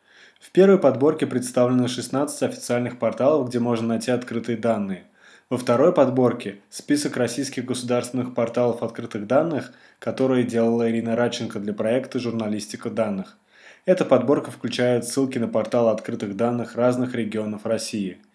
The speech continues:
Теперь перейдем к конкретным ресурсам и посмотрим некоторые из них. Первый — это хаб открытых данных, каталог и хранилище открытых данных для всех русскоязычных пользователей.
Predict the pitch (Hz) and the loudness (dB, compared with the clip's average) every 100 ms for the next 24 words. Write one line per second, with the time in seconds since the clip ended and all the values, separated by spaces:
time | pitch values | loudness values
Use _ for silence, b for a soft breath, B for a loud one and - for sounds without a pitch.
0 | b b b b b b - 190 208 151 | b b b b b b 4 6 8 6
1 | 127 147 143 131 123 127 127 127 110 107 | 6 4 4 4 4 4 2 2 0 -2
2 | 170 175 156 135 131 135 123 123 120 113 | -2 -2 0 0 2 0 0 0 0 2
3 | 113 - 110 110 104 104 98 - _ b | 0 -2 -2 -2 -2 -4 -6 -10 _ b
4 | b b 151 175 175 165 - 127 117 131 | b b 4 6 6 2 0 -4 0 2
5 | 135 127 - 123 127 110 110 117 104 95 | 4 4 0 -4 -2 -2 2 0 0 -4
6 | - - - 120 131 127 110 120 120 120 | -8 -8 0 2 2 0 -4 -4 -2 -2
7 | 110 110 - 123 107 98 101 143 165 123 | -4 -6 -6 -8 -8 -4 2 2 2 0
8 | 120 110 - 147 - 131 127 127 113 120 | 0 0 -2 -4 -2 -4 -2 -2 0 -2
9 | - 123 - 127 113 104 98 95 95 | -4 -8 -2 0 0 -4 -8 -10 -12